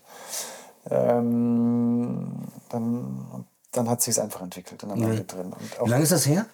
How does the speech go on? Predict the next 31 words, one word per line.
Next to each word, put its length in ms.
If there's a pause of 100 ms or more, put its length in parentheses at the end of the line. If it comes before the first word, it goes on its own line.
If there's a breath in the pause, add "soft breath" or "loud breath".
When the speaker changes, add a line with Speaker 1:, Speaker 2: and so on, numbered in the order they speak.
(640 loud breath)
Speaker 1:
ich, 220
zweitausendfünfzehn, 960
Mitte 140
Speaker 2:
Okay. 120
Speaker 1:
zweitausendfünfzehn 480
haben 80
wir 60
die 80
G 80
M 100
B 100
H 120
gegründet. 640 (640 soft breath)
Haben 180
auch 140
ein 100
halbes 280
Jahr 80
später 300
gleich 180
jemanden 260
aus 100
der 120
G 100
M 80
B 80
H 100
wieder 140
rausschmeißen 560
müssen. 480
Speaker 2:
Mhm. 220